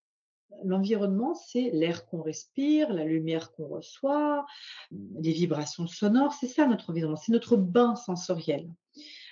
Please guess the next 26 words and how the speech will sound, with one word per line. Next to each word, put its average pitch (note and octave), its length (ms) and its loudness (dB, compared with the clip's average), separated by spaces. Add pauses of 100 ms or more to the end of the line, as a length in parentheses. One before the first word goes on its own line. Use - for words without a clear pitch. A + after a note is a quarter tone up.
(180)
Euh, D3 60 2
le D#3 120 4
corps D4 320 8
de F#3 80 6
la D#3 140 4
mère, F#3 540 2 (160)
c'est C#4+ 240 4
finalement B3 400 2
l'environnement A3+ 880 2 (200)
du F#3 180 -2
bébé. F3 320 4 (260)
Et D#3+ 60 -6
quand G#3+ 240 -2
il G3 60 -4
sort A#3 360 4
du E3+ 140 -6
corps E3+ 200 2
de D#3+ 100 -6
sa - 180 -14
mère, B3 320 2 (320)
dans G3+ 480 4
une, D#3+ 480 2 (420)
dans E3 240 -2
un D#3+ 60 2
maternage D3+ 500 0
écologique, D3+ 720 0